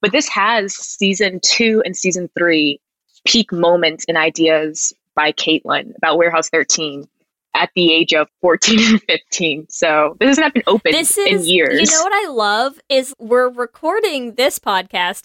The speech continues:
Speaker 2: and yet we're about to turn into an episode of Mortified. Have you ever listened to
Speaker 1: <laughs>
Speaker 2: Mortified?
Speaker 1: I have not, no.
Speaker 2: It's, do you know, do you know how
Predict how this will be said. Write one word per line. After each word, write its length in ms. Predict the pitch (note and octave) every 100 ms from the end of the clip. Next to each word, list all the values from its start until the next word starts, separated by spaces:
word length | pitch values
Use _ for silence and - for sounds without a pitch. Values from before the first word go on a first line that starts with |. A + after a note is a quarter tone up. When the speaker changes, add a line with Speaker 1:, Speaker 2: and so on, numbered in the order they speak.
| -
Speaker 2:
and 220 | A#3+ B3
yet 260 | A#3 C#4 -
we're 160 | B3+
about 340 | A#3+ A3+ A3 A3
to 80 | C4+
turn 260 | C#4+ C4
into 300 | B3 B3 C4
an 100 | A#3
episode 400 | G3+ G#3 - G#3+
of 60 | G#3
Mortified. 600 | F#3+ F#3 F#3+ F3 D3+ E3
Have 140 | G#3+ A3+
you 60 | C4
ever 80 |
listened 280 | C#4+ D4+ D4
to 60 | A3+
Speaker 1:
<laughs> 0 |
Speaker 2:
Mortified? 540 | A#3 A#3+ C4 B3+ C4 C4 _
Speaker 1:
I 60 | G3+
have 220 | G3+ F#3
not, 300 | F3+ E3 -
no. 360 | E3 E3+ E3 F3+ - - - - -
Speaker 2:
It's, 280 | D#4+ - -
do 100 | C#4
you 80 | F4
know, 120 | G#4 A#4+
do 80 | C#4
you 120 | D#4
know 100 | F4+
how 160 | G4 G4+